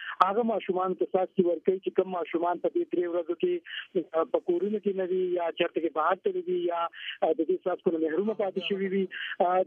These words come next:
دا په ټول پاکستان کې په یو سل او پنځه دېرش مختلف ضلعې دي.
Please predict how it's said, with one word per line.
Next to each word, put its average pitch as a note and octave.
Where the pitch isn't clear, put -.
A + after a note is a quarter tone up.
دا A#3+
په A3+
ټول A#3
پاکستان G3+
کې G#3+
په F#3+
یو G#3
سل G3
او E3+
پنځه E3
دېرش B3
مختلف F#3
ضلعې D#4+
دي. G3+